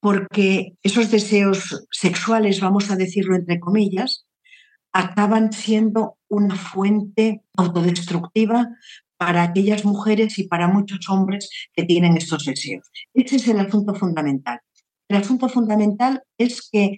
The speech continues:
eh, la pornografía crea deseos en los individuos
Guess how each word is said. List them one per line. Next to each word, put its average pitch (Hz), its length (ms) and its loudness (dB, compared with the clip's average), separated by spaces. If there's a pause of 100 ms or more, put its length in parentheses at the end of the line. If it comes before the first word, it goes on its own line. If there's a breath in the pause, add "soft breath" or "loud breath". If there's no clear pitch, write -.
(480 loud breath)
eh, 185 300 2
la 180 160 0
pornografía 180 960 0 (200)
crea 170 560 0 (320 soft breath)
deseos 180 1040 -2 (200)
en 185 160 2
los 180 200 -2
individuos 220 880 0